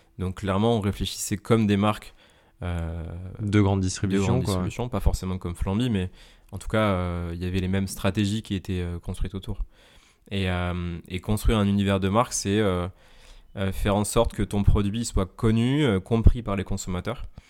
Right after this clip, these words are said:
Speaker 1: et, euh, lui, euh, en fait, lui, lui donner confiance, lui donner envie d'acheter un produit un peu plus cher, et il sait pourquoi il achète un peu plus cher.
Speaker 2: Et ça va être, ça va être quoi, si t'as deux, trois exemples à donner, tu vois, les, les, les choses qui vont te permettre, euh, tangibles, qui vont te permettre de construire cet univers de marque ?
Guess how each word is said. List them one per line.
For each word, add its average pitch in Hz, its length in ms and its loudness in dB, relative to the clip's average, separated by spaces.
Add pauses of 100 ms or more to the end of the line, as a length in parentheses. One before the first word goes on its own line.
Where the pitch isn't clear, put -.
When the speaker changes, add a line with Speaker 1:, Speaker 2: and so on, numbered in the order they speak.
(420)
Speaker 1:
et, 98 200 0
euh, 87 440 -2
lui, 90 480 -4
euh, 85 220 -4
en 85 80 -6
fait, 101 240 -6
lui, 87 300 -6 (480)
lui 92 100 -8
donner 95 220 0
confiance, 110 500 0
lui 92 100 -6
donner 92 140 0
envie 95 320 0
d'acheter 95 300 0
un 95 40 -2
produit 95 280 -2
un 92 40 -2
peu - 120 -2
plus 92 120 -4
cher, 113 200 -6 (200)
et 90 100 -8
il 90 100 -4
sait - 260 0
pourquoi 95 280 -2
il 85 80 -4
achète - 180 -10
un 87 60 -10
peu - 100 -14
plus - 100 -8
cher. 92 160 -12 (320)
Speaker 2:
Et 107 60 2
ça 104 160 2
va 101 80 2
être, - 160 -6 (180)
ça 113 160 -2
va 101 80 2
être 101 100 0
quoi, 113 220 4
si 117 160 0
t'as 98 140 2
deux, 98 120 2
trois 104 280 0
exemples 101 360 -2
à 95 60 0
donner, 95 260 0
tu 120 120 -10
vois, 101 80 0
les, 90 180 0
les, 87 240 -2
les 95 160 0
choses 123 340 2
qui 107 120 -4
vont 92 160 -4
te 87 60 -10
permettre, 104 500 -2
euh, 87 260 -2
tangibles, 107 500 0
qui 104 140 -10
vont 95 80 -4
te 90 60 -6
permettre 101 200 0
de 95 60 0
construire 104 460 -2
cet - 240 -6
univers 92 260 -2
de 92 80 0
marque ? 95 340 -4